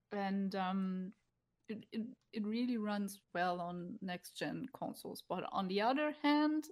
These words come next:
I saw a lot of videos where they sh-, um, showed footage from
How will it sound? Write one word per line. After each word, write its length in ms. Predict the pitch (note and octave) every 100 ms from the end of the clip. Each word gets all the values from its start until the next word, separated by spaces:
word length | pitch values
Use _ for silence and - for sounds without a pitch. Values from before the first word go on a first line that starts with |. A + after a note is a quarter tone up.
| -
I 40 | G#3+
saw 260 | G#3+ A3
a 20 | G#3+ G#3
lot 180 | G#3+ G#3+ -
of 80 | G3 F#3+
videos 480 | G3+ G#3 G3+ G3 G3+ - _ _ _ _ _ _
where 140 | G3+ G3+
they 200 | F#3+ F#3+
sh-, 360 | - - - -
um, 480 | F#3+ F#3 F#3 F3+ F3+
showed 300 | - G3 F#3+ - -
footage 500 | G#3+ G3+ F#3+ - - - - -
from 720 | G3+ F#3+ F#3+ F#3 F#3+ F#3+